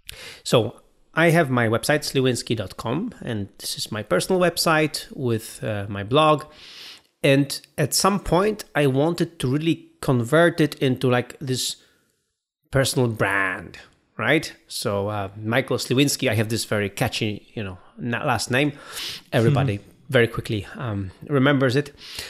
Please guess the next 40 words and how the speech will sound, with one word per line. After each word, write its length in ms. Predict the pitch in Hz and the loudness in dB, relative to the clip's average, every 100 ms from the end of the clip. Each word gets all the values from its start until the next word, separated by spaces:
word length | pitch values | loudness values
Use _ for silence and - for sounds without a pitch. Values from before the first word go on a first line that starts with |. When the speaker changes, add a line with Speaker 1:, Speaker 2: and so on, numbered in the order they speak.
| - - | -6 4
Speaker 1:
Uh, 220 | 131 - - | 4 4 6
and, 320 | 147 143 143 | 6 8 6
um, 360 | 131 131 139 - - _ _ - | 6 4 2 -4 -18 _ _ 0
and 260 | 143 135 - | 2 4 4
I 60 | 143 | 6
wanted 180 | 180 | 6
to 80 | 175 | 4
do 240 | 135 147 131 | 4 6 6
it 180 | 123 | 4
like 140 | 127 120 | 0 0
a 60 | |
personal 360 | - 117 - 104 | 0 0 0 -2
brand 320 | 104 104 101 | 0 0 -2
kind 160 | - 101 | -6 -8
of 80 | - | -2
thing, 220 | 120 110 | -2 0
like 180 | 107 - | -2 -2
Michael 220 | 110 98 | 0 0
Hyatt, 340 | 127 117 95 | 2 0 -2
for 140 | - 107 | -8 -10
example, 320 | 87 87 110 | -10 -10 -6
michael 300 | 110 104 110 | -6 -4 -4
hyatt 260 | 92 95 | -4 -8
dot 160 | 98 - | -10 -4
com, 320 | 165 165 151 143 _ _ _ - | 2 2 2 -4 _ _ _ -12
here, 140 | - | -10
sliwinski 480 | - 131 117 107 120 | -4 -2 -2 -4 -10
dot 160 | - - | -12 -10
com, 260 | 127 - - _ - | -10 -10 -20 _ -2
right? 200 | 147 - _ - - - - - - | 0 -2 _ -20 -16 -14 -14 -18 -2
And 240 | - 139 131 | 4 4 6
I 60 | |
even 240 | 131 120 104 | 4 4 4
have 180 | 104 101 | 2 2
a, 220 | 98 113 - - - | 0 -2 -6 -14 -6
like, 160 | 127 - | -4 0
kind 160 | 110 | 0
of 80 | 98 | 2
newsletter 420 | 143 165 175 180 | 2 2 0 2
there. 360 | 170 170 170 | 2 2 2